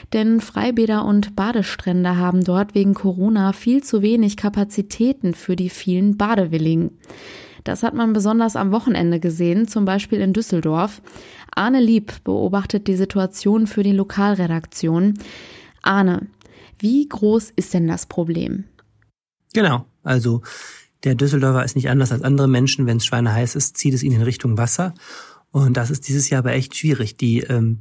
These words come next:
Speaker 2: städtischen Freibäder haben alle so ein System, wo man sich einen Slot übers Internet buchen muss. Und das geht nur drei Tage vorher. Und diese Slots werden immer Mitternacht freigeschaltet und sind dann wohl nach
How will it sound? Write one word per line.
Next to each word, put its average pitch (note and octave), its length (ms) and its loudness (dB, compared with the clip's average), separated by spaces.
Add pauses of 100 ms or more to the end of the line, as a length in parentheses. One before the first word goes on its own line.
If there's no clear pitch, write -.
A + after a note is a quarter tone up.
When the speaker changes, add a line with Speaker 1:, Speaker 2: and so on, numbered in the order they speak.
(120)
Speaker 2:
städtischen - 540 -2
Freibäder C#3+ 640 0
haben C3+ 160 0
alle C3+ 220 0
so B2 100 2
ein B2 100 2
System, B2+ 460 0
wo C3 80 4
man B2 180 4
sich B2 160 -4
einen A2+ 220 0
Slot C3 600 -4
übers A#2 260 0
Internet D#3+ 560 0
buchen F3 320 0
muss. A3 240 0 (480)
Und B2+ 140 2
das B2+ 180 0
geht C3+ 180 -2
nur B2+ 120 2
drei C3 180 2
Tage B2+ 280 0
vorher. D3 420 0
Und C3 160 0
diese B2+ 160 -2
Slots - 360 -4
werden B2+ 220 0
immer C3+ 220 2
Mitternacht B2+ 420 2
freigeschaltet D#3 720 -2
und C3 140 0
sind C3 240 2
dann C#3 220 0
wohl C3 160 2
nach C3 240 0